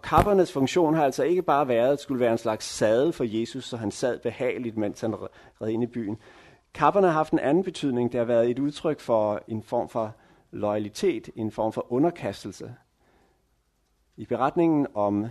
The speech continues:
Jehu og hans, øh, kongekroning fra anden kongebog, kapitel ni, der læser vi om, hvordan af, af, af de mennesker, som, øhm, hører ham give udtryk for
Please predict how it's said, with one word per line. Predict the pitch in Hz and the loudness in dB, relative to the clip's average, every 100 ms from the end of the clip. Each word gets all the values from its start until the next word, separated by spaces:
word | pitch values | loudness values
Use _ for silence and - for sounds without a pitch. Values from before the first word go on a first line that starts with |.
| - | -10
Jehu | 113 120 147 165 - - _ _ _ _ _ _ | -4 -2 -2 -4 -8 -12 _ _ _ _ _ _
og | 101 | -6
hans, | 117 120 120 - - | -2 -2 -2 -8 -10
øh, | 98 95 95 95 _ _ _ _ _ | -4 -2 -4 -8 _ _ _ _ _
kongekroning | - 107 123 147 - 120 107 123 123 | -2 0 0 -4 -8 -4 -2 -2 -4
fra | - 92 | -4 -2
anden | 117 | -2
kongebog, | 127 127 113 117 107 | -2 -2 0 0 -2
kapitel | - - 117 107 | -4 -8 -4 -2
ni, | 123 | -2
der | 113 143 | 0 0
læser | 147 156 170 | 2 0 -2
vi | 139 | 2
om, | 131 | 2
hvordan | 123 135 131 131 - - - _ _ _ | 2 2 2 2 0 -14 -20 _ _ _
af, | 101 107 107 120 - | -2 0 -2 -6 -6
af, | 107 95 | -6 -4
af | 113 | -6
de | - 180 | 0 4
mennesker, | 165 139 185 180 151 | 6 6 4 2 0
som, | - 117 113 104 135 - - | 2 4 4 0 -6 -16 -4
øhm, | 101 98 101 | -2 0 -2
hører | 113 170 196 | 4 6 8
ham | 175 | 6
give | 160 143 | 4 4
udtryk | 160 - 160 123 | 4 4 0 2
for | 127 120 | 4 4